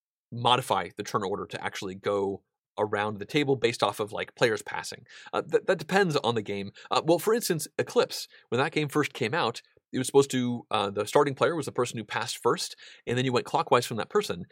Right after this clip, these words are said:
And I literally never played the game that way because before I had played it once, I sat there th-, saying, that just gives a huge benefit to the person who's to the left of the person who passed. That person could have gone last or passed last in the previous round. So right from the very get-go, I've made some, uh,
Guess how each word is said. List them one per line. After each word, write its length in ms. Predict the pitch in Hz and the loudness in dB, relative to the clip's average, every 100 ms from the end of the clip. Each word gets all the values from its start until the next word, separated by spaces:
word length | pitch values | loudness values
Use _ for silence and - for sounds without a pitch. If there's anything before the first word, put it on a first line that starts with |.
| - - | -16 -2
And 80 | 113 | 0
I 100 | 120 | 2
literally 440 | 143 190 180 175 | 4 4 4 2
never 180 | 139 143 | 0 0
played 220 | 147 139 | 0 -2
the 60 | 117 | -2
game 180 | 151 139 | -2 0
that 140 | 82 | 0
way 160 | 95 90 | 0 -6
because 300 | 90 120 - | -2 -2 -2
before 340 | 120 160 165 | -4 2 2
I 80 | 160 - | 2 -2
had 240 | 120 120 - | -6 -6 0
played 220 | 165 151 | 4 6
it 80 | 120 | 6
once, 340 | 156 127 - - - - | 4 2 0 -12 -18 -10
I 60 | - | -6
sat 200 | - 196 | -2 2
there 140 | 156 | 2
th-, 220 | 135 139 - | 4 2 0
saying, 320 | 139 131 127 _ _ _ - | -2 -2 -4 _ _ _ -4
that 120 | 208 | 0
just 160 | 311 | 2
gives 240 | - 139 - | 4 4 2
a 80 | 123 | -2
huge 420 | 123 240 269 170 120 | 0 0 0 -2 -2
benefit 460 | 139 240 131 117 | 0 2 2 0
to 80 | - | -2
the 80 | 120 | 2
person 400 | - 185 139 123 _ _ | 4 4 0 -8 _ _
who's 160 | 165 156 | -6 0
to 100 | 156 | 2
the 100 | 131 | 4
left 260 | 120 202 139 | 4 4 0
of 60 | |
the 60 | 135 | 0
person 280 | 180 170 127 | 0 0 -2
who 60 | |
passed. 380 | - 208 220 - - - | -2 -2 -4 -12 -18 -8
That 140 | - - | -6 -4
person 220 | 147 135 | -4 -2
could 100 | 147 | -2
have 80 | 139 | 2
gone 200 | 131 117 | 2 2
last 460 | 120 226 135 - - - | -2 -2 -4 -8 -12 0
or 100 | 123 | 2
passed 300 | - 156 151 | 2 0 0
last 300 | 123 208 196 | -2 -4 -4
in 80 | 123 | -6
the 60 | |
previous 340 | 104 123 101 - | -2 -2 -2 2
round. 260 | 139 104 - - - | 2 0 -6 -18 -14
So 180 | - 117 | 2 4
right 220 | 107 175 | 6 4
from 120 | 170 | 2
the 60 | 127 | -2
very 300 | 113 156 160 | 6 6 6
get-go, 360 | 135 135 107 95 | 2 0 0 -2
I've 180 | 98 | -6
made 240 | 110 117 117 | -6 -6 -4
some, 240 | - 104 | -4 -4
uh, 180 | 101 | -4